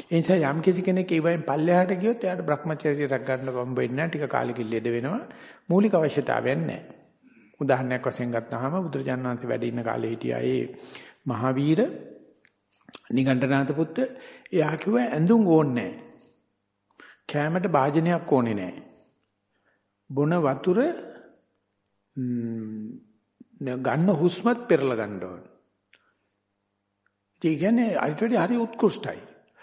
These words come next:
මේ ටිකම තමයි දේවදත්ත පුදුරජාණන්සේගෙන් ඉල්ලුවේ. ඉන්නා තාකල් සංඝයා රුක්ෂ මූලගත වෙන්න ඕනේ. ඉන්නා තාල් රක්ෂ සං-, සංඝයා මස් මාළු නවල දාන්න බෑ. පින්න පාතෙන් මෙයා පෙන්නේ බුදුදහම කිව්වා, "ඒක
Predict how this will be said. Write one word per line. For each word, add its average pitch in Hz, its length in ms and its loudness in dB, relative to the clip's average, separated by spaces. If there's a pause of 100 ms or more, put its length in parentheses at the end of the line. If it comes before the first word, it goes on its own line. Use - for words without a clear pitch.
(200)
මේ 151 260 2
ටිකම 208 420 2
තමයි 180 360 2
දේවදත්ත 185 480 4
පුදුරජාණන්සේගෙන් 156 840 0
ඉල්ලුවේ. 95 400 -4 (1300)
ඉන්නා 151 380 0
තාකල් 147 380 2
සංඝයා 139 320 -2
රුක්ෂ 131 240 0
මූලගත 139 400 0
වෙන්න 147 260 0
ඕනේ. 185 400 -4 (460)
ඉන්නා 143 420 2
තාල් 139 280 2
රක්ෂ 139 500 -8 (340)
සං-, 135 320 -4
සංඝයා 135 400 -2
මස් 117 200 -4
මාළු 135 240 -2
නවල 135 260 0
දාන්න 139 240 -2
බෑ. 170 220 0 (540)
පින්න 127 240 0
පාතෙන් 131 360 2
මෙයා 139 200 0
පෙන්නේ 190 280 -4
බුදුදහම 202 320 -2
කිව්වා, 202 200 -4
"ඒක 269 180 -8